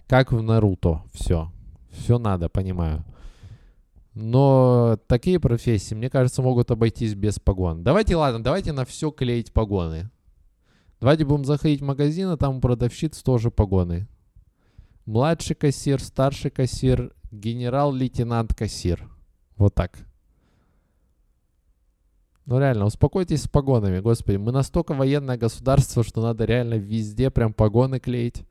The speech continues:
Ко всем. Мы даже в картах погоны,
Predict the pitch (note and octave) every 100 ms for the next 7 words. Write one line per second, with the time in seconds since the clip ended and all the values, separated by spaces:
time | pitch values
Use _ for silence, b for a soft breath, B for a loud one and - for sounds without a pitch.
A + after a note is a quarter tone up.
0 | _ _ _ _ _ _ _ - G2+ -
1 | C#3 C3 B2+ B2+ F3 A3 E3 - - D#3+
2 | - C#3+ - - A2+ G#2+ F#2+ F2+